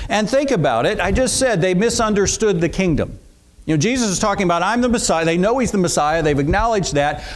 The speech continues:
"I'm gonna be put to death and rise again." They didn't understand that. They didn't understand the nature of the kingdom. What was their understanding of the kingdom at this point? I've said several times two things. The big one is it's going to be physical.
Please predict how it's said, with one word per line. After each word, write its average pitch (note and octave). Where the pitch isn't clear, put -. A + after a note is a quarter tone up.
"I'm A3+
gonna A#3+
be G#3
put G#3
to F#3+
death F#3
and E3
rise F3
again." D3
They G#3
didn't A3+
understand F#3+
that. D3
They F#3
didn't B3
understand A3
the F#3+
nature F#3+
of E3
the F3+
kingdom. G3
What A#3+
was C4
their A3+
understanding G3+
of D#3
the D#3
kingdom D#3
at F#3+
this F#3+
point? A3
I've D#3+
said G#3
several E3+
times D#3+
two G3+
things. D#3+
The D3
big A#3
one D#3
is D#3
it's D#3+
going F3+
to E3+
be F3
physical. B2+